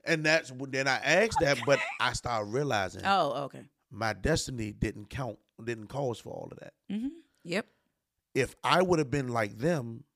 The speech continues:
Speaker 1: then maybe it would have shifted my thinking.
Speaker 2: Yeah.
Speaker 1: And he wouldn't have had enough time to speak to me
Speaker 2: Yeah.
Speaker 1: with all of those voices around me.
Speaker 2: Mm-hmm. Yep.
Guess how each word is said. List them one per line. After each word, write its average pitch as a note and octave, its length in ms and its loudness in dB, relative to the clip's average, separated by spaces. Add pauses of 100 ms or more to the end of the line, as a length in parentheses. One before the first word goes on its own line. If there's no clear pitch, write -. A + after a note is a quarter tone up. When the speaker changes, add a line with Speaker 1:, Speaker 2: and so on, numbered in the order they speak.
(600)
Speaker 1:
then A2 220 -6
maybe A#2 260 0
it A#2 80 -2
would A2 140 -4
have G2+ 80 -4
shifted G#2+ 320 -8
my F#2+ 160 -8
thinking. G#2+ 500 -12
Speaker 2:
Yeah. E3 280 -6 (460)
Speaker 1:
And G#2 100 -10
he F3+ 160 -4
wouldn't F3+ 220 2
have C#3+ 120 0
had D3 80 -2
enough C3 240 -4
time C3 260 -4
to A2+ 60 -6
speak G3+ 360 -8
to A#2 120 -8
me - 240 -14 (240)
Speaker 2:
Yeah. D#3 240 -2 (160)
Speaker 1:
with G#2+ 200 -6
all B2 200 4
of A#2 40 -6
those A2 200 -4
voices A2+ 380 -4
around G2 340 -8
me. C3+ 200 -20
Speaker 2:
Mm-hmm. E3+ 420 -4 (220)
Yep. E3 260 -4